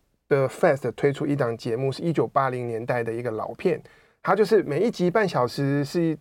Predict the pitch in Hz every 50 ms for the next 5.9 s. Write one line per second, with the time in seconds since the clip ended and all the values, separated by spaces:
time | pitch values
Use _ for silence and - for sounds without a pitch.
0 | _ _ - - 170 165 151 151 139 135 - 160 143 139 131 127 - 151 135 120
1 | 135 135 123 123 127 127 - - - _ _ _ _ - 139 143 139 139 - -
2 | 139 123 - - 120 120 117 - - _ _ _ _ _ _ _ _ 247 233 202
3 | - 147 143 143 151 160 156 139 143 135 156 165 156 143 170 151 - - 190 151
4 | 131 127 123 147 151 139 - - 113 - - 127 113 - - - - 190 175 202
5 | 185 175 175 - - 190 156 139 151 151 143 151 147 143 147 139 139